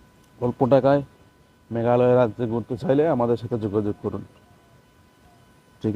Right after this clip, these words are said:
আছে বন্ধুগণ? আপনারা যদি আসতে চান অবশ্যই যোগাযোগ করবেন আমাদের সাথে।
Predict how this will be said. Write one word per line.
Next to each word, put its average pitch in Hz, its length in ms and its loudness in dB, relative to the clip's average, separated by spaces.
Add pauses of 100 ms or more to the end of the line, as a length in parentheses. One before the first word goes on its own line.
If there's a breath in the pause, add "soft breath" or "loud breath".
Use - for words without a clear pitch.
আছে 170 160 -2 (100)
বন্ধুগণ? 165 400 4 (3750)
আপনারা 131 420 4 (1160)
যদি 131 160 0 (120)
আসতে - 280 -6
চান 120 120 -4 (100)
অবশ্যই 131 400 -2
যোগাযোগ 127 340 0
করবেন 135 260 0
আমাদের 139 220 2
সাথে। 147 180 -4